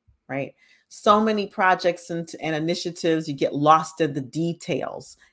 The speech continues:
getting lost in the details of life. It could be an indication that you're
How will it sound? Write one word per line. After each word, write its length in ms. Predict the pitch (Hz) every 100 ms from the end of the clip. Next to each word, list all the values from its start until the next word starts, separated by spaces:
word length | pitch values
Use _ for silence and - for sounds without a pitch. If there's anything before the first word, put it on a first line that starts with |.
| _ -
getting 300 | 156 170 170
lost 420 | 156 135 156 -
in 120 | 113
the 60 | 151
details 600 | 165 214 240 - - -
of 140 | 139
life. 520 | 135 110 - - - _ _ _ _ _ _ _ -
It 200 | 165 165 -
could 220 | - 185
be 140 | 180 180
an 120 | 165 -
indication 1000 | 156 170 226 - 196 175 - 135 131 151
that 140 | -
you're 300 | - 147 143